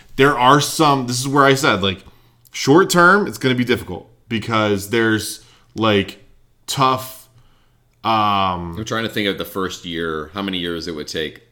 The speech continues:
Speaker 2: a non-Clemson team to win that conference in football.
Speaker 1: In football?
Speaker 2: Thirty? <laughs>
Speaker 1: No, 'cause I think the way South Carolina is trending right now, like,
Speaker 2: Okay.
Speaker 1: I, I don't know.
Speaker 2: Okay.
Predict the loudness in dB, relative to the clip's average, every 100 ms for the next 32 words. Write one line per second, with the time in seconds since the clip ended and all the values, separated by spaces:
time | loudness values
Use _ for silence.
0 | _ -14 -14 -12 -12 -12 -14 -16 -14 -14
1 | -16 -16 -16 -16 -16 -16 -16 -16 -18 -18
2 | -20 -18 -20 -20 -20 -18 -18 -16 -16 -16
3 | -18 -16 -4 -2 -2 -2 -2 -4 -6 -14
4 | _ _ _ _ _ -20 -14 -10 -8 -10
5 | -12 -20 -20 -20 _ -14 -14 -20 _ _
6 | 0 6 8 8 4 6 6 8 8 8
7 | 8 8 6 6 4 4 4 2 0 -2
8 | -2 -2 -2 0 2 2 0 -4 -12 -2
9 | 4 6 6 0 -10 -12 -16 -4 -2 0
10 | -2 -2 -2 -4 -6 -10 -8 -8